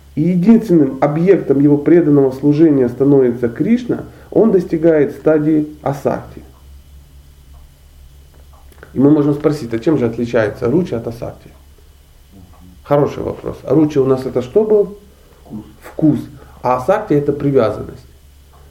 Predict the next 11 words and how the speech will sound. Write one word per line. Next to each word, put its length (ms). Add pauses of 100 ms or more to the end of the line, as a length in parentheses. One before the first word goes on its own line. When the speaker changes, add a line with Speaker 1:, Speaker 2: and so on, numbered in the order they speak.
(220)
Speaker 1:
И, 140
м, 500 (500)
а, 300
для 180
нас, 240 (160)
э, 260
людей 640
западных, 580
калиюжных, 560 (440)
ну, 220
привязанность, 840